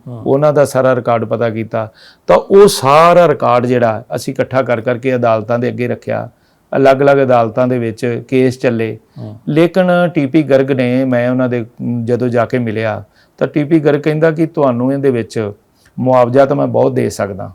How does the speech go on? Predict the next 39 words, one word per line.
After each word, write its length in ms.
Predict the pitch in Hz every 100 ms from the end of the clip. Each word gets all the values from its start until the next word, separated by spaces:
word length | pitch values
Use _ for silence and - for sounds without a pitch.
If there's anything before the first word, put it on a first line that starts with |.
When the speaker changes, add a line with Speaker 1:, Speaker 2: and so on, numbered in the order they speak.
| 147
Speaker 1:
ਹੂੰ। 280 | 117 107 107 -
Speaker 2:
ਲੇਕਿਨ 540 | 135 143 147 147 143
ਜੇ 160 | 131 135
ਤੁਸੀਂ 280 | 135 143
ਕਹੋ 240 | 135 139 147
ਕਿ 100 | 143
ਦੋਸ਼ੀ 380 | 127 127 - 147
ਲੱਭ 260 | 131 131
ਕੇ, 220 | 131 117 - _ _ 123
Speaker 1:
ਹੂੰ। 200 | 113 110 -
Speaker 2:
ਉਹ 240 | 160 165
ਕਹਿੰਦਾ, 340 | 165 151 151
ਜੀ, 340 | 143 147 139 135 _ _ _
ਪ੍ਰੂਫ 420 | 147 143 143 131 139 131 123
ਲੱਭਣੇ 340 | 135 143 139
ਨਹੀਂ, 300 | 135 131 131
ਹੋਣਾ 380 | 131 120 120 120
ਨਹੀਂ, 280 | 127 127 120 - _ -
ਇਹ 180 | 143
ਤਾਂ 120 | 143 139
ਇੱਕ 200 | 135 139
ਪੋਲੀਟੀਕਲ 600 | 135 135 135 135 139 127
ਵਿਲ 320 | 117 127 135
ਏ। 200 | 113 110 -
Speaker 1:
ਹੂੰ। 300 | 131 113 110
Speaker 2:
ਉਹਦੇ 220 | 123 135 135
ਚ 100 | 139
ਮੈਂ 140 | 131
ਕਿਹਾ 100 | 143
ਕਿ 120 | 165
ਜਿਹੜੀ 300 | 135 135 139
ਤੁਸੀਂ 320 | 131 - 123
ਪੋਲੀਟੀਕਲ 460 | 123 131 131 135 135
ਗੱਲ 200 | 120 127
ਕਰਦੇ 320 | 120 113 123
ਹੋ, 60 | 131
ਰਾਜਸੀ 400 | 117 113 - 127
ਇੱਛਾ 220 | 110 127
ਸ਼ਕਤੀ, 500 | 113 101 107 127